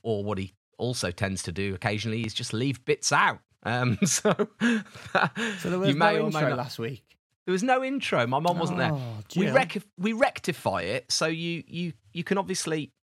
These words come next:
Speaker 1: what you can do with podcasts is you can re-upload the audio.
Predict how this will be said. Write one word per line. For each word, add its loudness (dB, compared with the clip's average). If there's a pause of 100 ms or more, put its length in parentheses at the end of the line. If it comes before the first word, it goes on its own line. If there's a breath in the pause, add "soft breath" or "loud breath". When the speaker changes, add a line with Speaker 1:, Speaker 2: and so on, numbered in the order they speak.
(140)
Speaker 1:
what -2
you -6
can -2
do 2
with -4
podcasts -2
is -6
you -6
can -4
re-upload 0
the -4
audio. -2